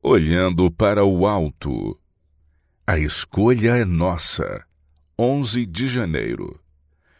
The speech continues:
O Espírito e a noiva dizem, "Vem." Aquele que ouve, diga,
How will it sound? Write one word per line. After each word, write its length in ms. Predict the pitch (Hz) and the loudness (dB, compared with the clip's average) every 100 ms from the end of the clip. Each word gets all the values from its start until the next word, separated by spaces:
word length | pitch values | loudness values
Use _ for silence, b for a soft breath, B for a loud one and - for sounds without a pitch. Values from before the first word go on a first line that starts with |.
| _ _ _ _ _ _ | _ _ _ _ _ _
O 140 | - 73 | -8 -4
Espírito 720 | - - - 110 127 135 117 | -2 -2 0 2 2 0 2
e 80 | 82 | 2
a 60 | |
noiva 600 | 69 80 87 135 147 143 | 0 0 0 -2 -2 -2
dizem, 640 | 127 85 98 107 92 98 90 - | -2 -2 -2 -2 -2 -4 -8 -16
"Vem." 540 | - 78 82 73 65 - _ _ _ B B B | -10 -2 0 -2 -6 -14 _ _ _ B B B
Aquele 460 | 62 - 73 67 | -10 -8 -6 -6
que 180 | 67 73 | -4 -2
ouve, 380 | 71 110 110 92 | 2 2 0 -2
diga, 560 | 76 87 135 123 127 | -2 -4 -2 -2 -4